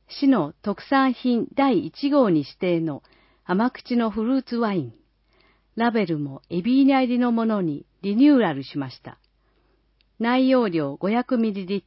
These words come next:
トル、限定三千本。いちご酢、千四百九十円。酸味と甘みのバランスが取れたフルーティーなお酢。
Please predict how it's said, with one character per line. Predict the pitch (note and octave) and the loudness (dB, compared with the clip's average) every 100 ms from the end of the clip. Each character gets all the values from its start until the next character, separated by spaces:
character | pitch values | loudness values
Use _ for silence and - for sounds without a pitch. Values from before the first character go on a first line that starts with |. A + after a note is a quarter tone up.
| - | -10
ト | C3+ | -10
ル、 | B2+ - _ _ _ _ | -10 -18 _ _ _ _
限 | F3+ G3+ G#3 | -4 -4 -4
定 | - F3 F3 - | -4 -4 -6 -8
三 | F3+ G3 F3 | -4 -4 -2
千 | F3 E3 | -4 -4
本。 | D3+ C#3 C3+ _ _ _ _ _ _ _ _ _ _ _ - | -6 -10 -14 _ _ _ _ _ _ _ _ _ _ _ -14
い | G#3+ | -6
ち | C4+ | -2
ご | C4+ C4 | 0 -2
酢、 | - D3+ _ _ _ _ - | -4 -14 _ _ _ _ 0
千 | D4+ C4+ | 4 4
四 | A#3 G#3+ | 2 0
百 | F#3 E3 - | -2 -6 -10
九 | - A#3 | -4 -2
十 | G#3+ G#3+ F#3 | 0 -2 -2
円。 | D3+ B2+ A#2+ _ _ _ _ _ _ _ _ - | -4 -8 -18 _ _ _ _ _ _ _ _ -2
酸 | A#3 B3+ B3 | 2 4 4
味 | B3 | 2
と | - A3 - | 0 -2 -2
甘 | F#3+ A3+ C4+ | 0 4 6
み | C#4+ | 8
の | C#4 | 6
バ | A#3+ | 4
ラ | A#3 C4 | 2 2
ン | C4 | 2
ス | C4+ | 0
が | B3+ | 0
取 | B3 A#3 | 0 -4
れ | G3 | -4
た | D3+ C#3+ | -6 -6
フ | A#3+ | -4
ル | B3 | 0
ー | D4 | -2
テ | - | 0
ィ | F3 | 0
ー | |
な | C3+ C3 | 0 -4
お | |
酢。 | C3 - | -12 -18